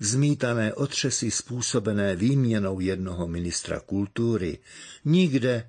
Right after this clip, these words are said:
ani zmínky. Za to třikrát v jednom týdnu se obrazovka věnuje v nejsledovanějších časech nezvladatelnému třesu nejmocnější ženy Evropy,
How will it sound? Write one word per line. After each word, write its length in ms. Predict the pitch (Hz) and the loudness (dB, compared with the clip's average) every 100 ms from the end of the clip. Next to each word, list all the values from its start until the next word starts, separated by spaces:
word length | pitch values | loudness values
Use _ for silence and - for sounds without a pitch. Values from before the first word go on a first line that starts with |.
| - | -6
ani 340 | 123 127 120 | -2 0 0
zmínky. 800 | 98 101 107 92 87 - - 64 - _ _ _ _ _ _ - - - | 2 2 2 0 -4 -6 -8 -8 -10 _ _ _ _ _ _ -20 -20 -14
Za 200 | 98 117 | -4 -2
to 160 | 117 98 | -2 -4
třikrát 680 | - - 208 - 78 78 80 | -2 -2 -2 -2 -2 -4 -4
v 80 | 90 | -2
jednom 360 | 90 87 85 | -2 -2 -4
týdnu 500 | 82 101 98 110 120 117 - - | -2 -2 0 -2 -2 -6 -18 -10
se 200 | - 104 | -4 -2
obrazovka 640 | 98 92 98 95 101 - 85 | -2 -2 -4 -4 -6 -4 -4
věnuje 480 | 95 95 101 104 | -2 0 0 -2
v 100 | 92 | -2
nejsledovanějších 1160 | 98 139 175 139 120 104 95 95 90 - 73 - | -2 0 -2 -2 -2 0 0 -2 -2 -4 -6 -6
časech 580 | - 90 - 113 113 - - - - | -4 -4 -2 -2 -4 -12 -18 -18 -12
nezvladatelnému 1200 | 95 110 117 95 120 120 120 120 113 110 110 104 90 | -2 0 0 0 0 0 0 0 2 2 2 2 -2
třesu 720 | - - - - - 120 135 - - - | -4 -4 -2 -2 -2 -4 -4 -14 -18 -6
nejmocnější 920 | 95 104 107 110 - 104 98 - 101 | -2 0 -2 -2 -4 -2 -2 -2 -2
ženy 320 | 87 95 113 | -2 -2 -2
Evropy, 540 | 147 147 127 - 85 | -2 0 -2 -4 -8